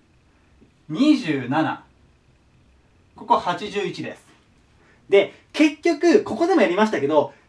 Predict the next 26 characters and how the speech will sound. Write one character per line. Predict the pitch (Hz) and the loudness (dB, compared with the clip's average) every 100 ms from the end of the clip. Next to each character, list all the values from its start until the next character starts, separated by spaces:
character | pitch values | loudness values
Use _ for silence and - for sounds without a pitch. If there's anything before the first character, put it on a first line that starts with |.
| _ | _
一 | 262 262 - 494 | 0 0 0 0
の | 453 311 | 0 2
何 | 311 302 311 | 4 4 4
乗 | 277 302 | 4 4
に | 214 | 4
な | 277 | 4
っ | - | 2
て | 220 | -2
く | 170 | 2
れ | |
れ | 170 | 2
ば | 147 120 | 0 2
ベ | 240 | 2
ス | 302 - | 4 0
ト | 175 | 0
な | 135 | 0
ん | |
だ | 120 | -4
よ。 | 107 | -4
す | 330 | 0
ぐ | 233 | 0
解 | - 160 | 0 -2
け | 254 | -2
る | 156 | -2
か | |
ら。 | - | -6